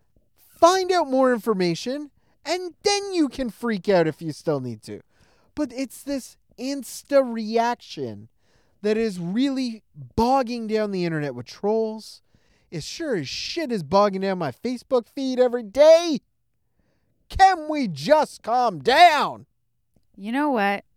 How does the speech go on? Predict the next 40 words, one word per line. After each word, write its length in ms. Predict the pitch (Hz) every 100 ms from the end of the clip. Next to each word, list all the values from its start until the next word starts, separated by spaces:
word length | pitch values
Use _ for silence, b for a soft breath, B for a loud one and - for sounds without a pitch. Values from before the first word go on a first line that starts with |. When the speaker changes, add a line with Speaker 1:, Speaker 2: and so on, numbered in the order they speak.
| _ _ _ _ _ -
Speaker 2:
I 80 | 202
don't 240 | 269 254 _ -
really 400 | 196 196 190 170
go 220 | 165 160
on 180 | 156 151
Facebook 440 | 151 151 - 202
very 220 | 214 214
much, 240 | 220 233 -
as 180 | 180
you 80 | 151
know. 480 | 151 143 147 175 269 - _ -
Speaker 1:
I 80 | 113
do 200 | 117 120
know 160 | 104
this. 340 | 95 - - _ -
Speaker 2:
And, 500 | 196 214 220 226 214
uh, 320 | 214 202 196 - _ -
I, 220 | 196 269
like, 240 | 269 262 -
I, 100 | 202
I'm, 220 | 214 226
like, 180 | 247 240
insulated 760 | - 269 - 202 165 156 151 151
from 200 | - 156
this 180 | 151 151
stuff. 260 | - 151 151
I 80 | 240
don't, 260 | 359 240 - _ _ _ _
you 300 | - 175 247
tell 240 | 370 330 254
me 140 | 190
about 240 | 175 165 -
the 80 | 165
hate 260 | 170 170
on 120 | 160 170
the 120 | 170
internet 460 | 170 - 170 165
more 240 | 180 185 254
<laughs> 40 |
than 100 | 208